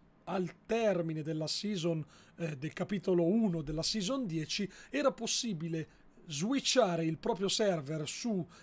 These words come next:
ehm, i server asiatici, giocare anche con lag estremi la Nintendo Switch Cup, fare venti punti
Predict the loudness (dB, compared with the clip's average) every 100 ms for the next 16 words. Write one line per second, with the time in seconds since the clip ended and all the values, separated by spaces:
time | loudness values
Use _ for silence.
0 | -6 -2 0 -2 -8 -2 2 4 4 2
1 | -2 -2 -2 -2 2 2 2 -4 -2 -2
2 | -2 -8 -12 -6 0 0 4 4 4 0
3 | -4 -4 -2 -2 -2 -4 0 2 2 2
4 | -2 0 2 0 -4 -10 -14 -4 4 4
5 | 4 -2 0 0 2 0 0 -4 0 2
6 | 2 0 -4 2 4 4 0 -2 -2 -2
7 | -4 -2 -2 -2 -4 -6